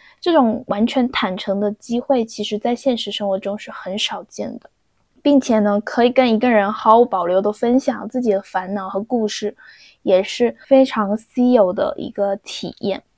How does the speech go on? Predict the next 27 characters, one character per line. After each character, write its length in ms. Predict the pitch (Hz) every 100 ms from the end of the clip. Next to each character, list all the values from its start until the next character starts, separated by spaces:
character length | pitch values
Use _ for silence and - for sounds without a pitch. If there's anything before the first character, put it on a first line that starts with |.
| _
然 120 | 208
后 280 | 214 220 214
他 120 | 226
就 140 | 269 302
跟 140 | 302
我 100 | 302
讲 240 | 302 233
了， 240 | 208 202 240 262 262
<laughs> 200 | 254 -
他 380 | - 269 254 254
跟 340 | 247 254 254
一 140 | 226 214
个 580 | 240 233 220 208 - -
北 240 | 202 190
京 380 | 233 233 262 254
人 260 | 208 175 190 _
结 180 | - -
婚 220 | 302 220
了 80 | 208
八 320 | 208 208 202
年， 240 | 220 214 - _
生 220 | - 233
了 100 | 220
一 40 |
个 100 | 226
女 260 | 240 226 185 -
儿， 300 | 185 190